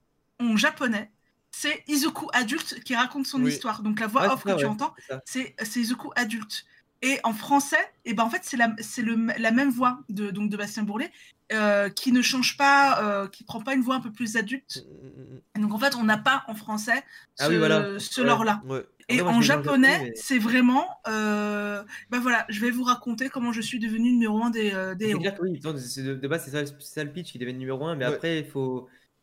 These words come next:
Speaker 3: c'est
Speaker 1: Bah, moi, je pense qu'on va voir des chapitres où on va le voir adulte,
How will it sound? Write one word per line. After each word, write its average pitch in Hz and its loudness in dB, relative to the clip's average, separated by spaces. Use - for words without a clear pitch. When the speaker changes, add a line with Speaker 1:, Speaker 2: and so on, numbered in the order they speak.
Speaker 3:
c'est 127 -4
Speaker 1:
Bah, 226 4
moi, 285 8
je 320 2
pense 302 4
qu'on 269 0
va 247 6
voir 277 4
des 269 0
chapitres 254 -2
où 254 0
on 226 0
va 214 2
le 202 -2
voir 247 -2
adulte, 214 -2